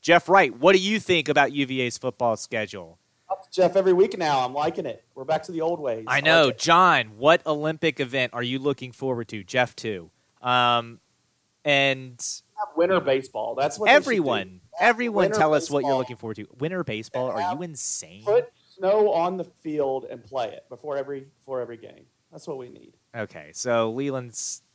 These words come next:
Speaker 1: I mean, they can't even get an agreement to play in the spring right now. So Leland wants them
Speaker 2: Major
Speaker 1: to
Speaker 2: League
Speaker 1: go
Speaker 2: Baseball. This,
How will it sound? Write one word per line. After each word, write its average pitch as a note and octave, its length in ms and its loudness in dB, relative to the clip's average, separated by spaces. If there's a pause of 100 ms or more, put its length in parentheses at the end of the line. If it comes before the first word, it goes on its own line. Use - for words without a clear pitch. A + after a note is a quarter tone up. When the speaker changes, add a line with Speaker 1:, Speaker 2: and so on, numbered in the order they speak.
(160)
Speaker 1:
I A2+ 80 -10
mean, A2+ 160 -8
they A#2 100 -2
can't B2 220 -10
even A#2 180 -8
get G#2+ 140 -8
an G#2+ 100 -12
agreement G#2+ 360 -12
to G2+ 60 -10
play G2+ 220 -8
in F#2+ 60 -10
the F#2 80 -14
spring F#2+ 360 -10
right E2 220 -20
now. D#2+ 220 -20
So F#2 500 -6
Leland A2 320 -10
wants G2+ 240 -12
them G2 160 -10
Speaker 2:
Major F#2+ 140 -14
Speaker 1:
to - 80 -16
Speaker 2:
League G#2 80 -8
Speaker 1:
go G2 200 -4
Speaker 2:
Baseball. A#2+ 480 -6
This, - 220 -18